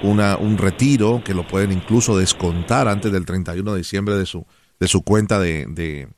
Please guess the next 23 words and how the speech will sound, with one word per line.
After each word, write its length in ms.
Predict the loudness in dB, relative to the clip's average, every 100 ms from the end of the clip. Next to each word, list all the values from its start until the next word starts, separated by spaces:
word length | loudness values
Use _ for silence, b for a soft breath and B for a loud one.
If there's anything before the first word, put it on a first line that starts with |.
| _ _ _ _ _ -2
de 160 | 2
ingresos 440 | 2 0 -2 -2 -2
de 80 |
la 80 | -2
compañía 520 | -2 -2 -2 0 0
y 40 | 2
le 100 | 4
va 120 | 4
a 40 |
beneficiar 540 | 4 2 0 0 0 0
para 180 | 0 -2
impuestos. 760 | 0 2 2 0 -4 -4 -6 b b b
Eh, 120 | -8
pueden 340 | 0 2 2 2
realizar 460 | -2 -2 0 0
un, 300 | 2 0 -2 -2
un, 300 | -2 0 0
eh, 400 | 0 0 -4 -10 _ _ _
eh, 460 | -4 0 0 0 -2 -4
un 220 | 2 4 4
cinco 360 | 2 -2 -2
veintinueve 600 | -2 -2 0 2 2 2
K 400 | 0 0 0 -2